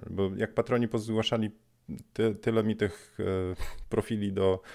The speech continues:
ogarnięcia, że na trochę z tej zabawy z Instagramem będzie. Także słuchajcie, piszcie, czy to w ogóle, tak w trakcie możecie pisać, czy to w ogóle, e, chcecie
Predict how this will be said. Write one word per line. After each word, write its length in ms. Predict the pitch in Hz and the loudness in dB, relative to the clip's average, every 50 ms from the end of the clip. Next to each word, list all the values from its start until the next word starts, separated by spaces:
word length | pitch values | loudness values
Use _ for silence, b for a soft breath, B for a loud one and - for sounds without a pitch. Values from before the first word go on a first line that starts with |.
| B B B - | B B B -4
ogarnięcia, 760 | 101 95 104 98 92 98 95 92 90 - - 113 113 127 123 b b b b b b b b b b b b b b b b b b b b b b b b b b b _ _ _ _ _ _ - 98 | 0 2 4 4 4 4 2 2 2 2 2 2 2 2 0 b b b b b b b b b b b b b b b b b b b b b b b b b b b _ _ _ _ _ _ -6 -4
że 220 | 95 98 101 95 | 0 2 4 4
na 220 | 104 107 104 101 | 6 4 4 2
trochę 400 | - - - 107 101 98 113 104 | 2 2 2 4 4 4 2 0
z 260 | 95 - - - - - | 0 -2 -6 -14 -12 -4
tej 220 | - 104 98 101 | 0 2 2 4
zabawy 380 | 95 98 92 92 101 101 101 95 | 4 2 4 4 4 4 4 2
z 40 | |
Instagramem 500 | 95 92 - - 95 87 95 92 92 87 | -2 -2 -2 -4 -2 0 2 2 2 2
będzie. 240 | 82 78 73 73 73 | 2 0 -2 -2 -2
Także 300 | - 123 110 110 131 123 | 0 0 0 2 0 0
słuchajcie, 340 | - - 151 131 - - 90 | 2 4 6 6 6 4 -2
piszcie, 480 | - - 165 180 170 - - 139 120 - | -4 -2 -2 -2 -2 2 2 4 2 2
czy 160 | - - - | 0 -6 -2
to 160 | - 143 127 | 2 2 2
w 80 | 120 127 | 4 4
ogóle, 300 | 117 113 123 120 113 - | 4 6 8 8 10 10
tak 180 | - 104 - | 8 6 4
w 60 | - | 2
trakcie 300 | - - 110 - - - | 2 2 2 2 2 0
możecie 280 | 87 85 82 80 - - | -2 -2 -2 -4 -6 -10
pisać, 220 | - - - - - | -10 -10 -10 -10 -10
czy 100 | - - | -6 -2
to 80 | 151 | -2
w 60 | 139 143 | 0 0
ogóle, 340 | 127 123 120 113 107 98 82 - - 50 - - | 2 4 6 6 6 4 2 -2 -6 -10 -10 -10
e, 60 | - - | -10 -8
chcecie 380 | - - 151 151 - 170 160 | 0 2 2 4 4 4 2